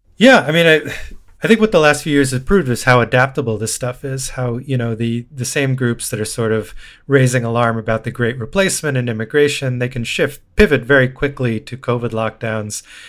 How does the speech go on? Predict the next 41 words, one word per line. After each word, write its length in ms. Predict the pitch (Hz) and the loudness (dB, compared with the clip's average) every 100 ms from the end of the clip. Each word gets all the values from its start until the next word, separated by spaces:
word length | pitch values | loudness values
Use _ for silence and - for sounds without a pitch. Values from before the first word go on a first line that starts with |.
| - - | -20 -4
and 180 | 123 117 | -4 -2
the 60 | |
same 460 | 113 147 131 123 120 | -2 0 2 0 -2
conspiracy 640 | - 117 - 127 120 123 | -4 -6 0 0 0 -4
theories 440 | 113 117 110 107 - | -4 -2 -2 -4 -6
can 140 | 113 | -6
incorporate 680 | 110 110 123 113 110 107 - | -6 -2 -2 0 -2 -4 -6
them. 200 | 113 110 | -10 -10
So, 340 | - 117 110 - - - _ | -4 -2 -2 -6 -20 -20 _
you 120 | 135 | -4
know, 120 | 113 117 | -2 0
down 340 | 120 120 120 | 2 2 2
the 100 | 127 | 2
line, 260 | 156 151 127 | 4 2 0
you 80 | |
can 140 | 120 120 | -2 -4
imagine 320 | 117 117 117 | -4 -4 -6
two 160 | 117 113 | -4 -4
or 60 | |
three 200 | 107 117 | -4 -6
years 180 | 143 147 | -4 -4
from 140 | 135 | -6
now, 160 | 120 113 | -4 -2
there'll 160 | 113 110 | -2 -4
be 140 | 110 | -6
some 440 | 104 - 107 110 | -6 -6 -6 -4
new 360 | 123 139 131 117 - - - - | 0 2 2 0 -8 -20 -20 -8
event 360 | 117 117 113 | -2 -2 -2
in 120 | 117 | -4
the 100 | 113 | -4
news 500 | 110 117 123 113 113 | -4 -2 -2 -2 -4
that 140 | 113 - | -8 -6
they'll 120 | 113 | -6
shift 380 | 107 - 113 - | -4 -6 -8 -8
to. 320 | 110 107 110 - - - - - | -6 -6 -6 -12 -20 -20 -20 -6
And, 220 | 151 156 | -4 -4
you 140 | 185 | 0
know, 100 | 190 | 4
another 240 | 175 202 214 | 6 6 4
thing, 240 | 214 165 | 2 -2
like, 320 | 160 151 143 | 0 0 0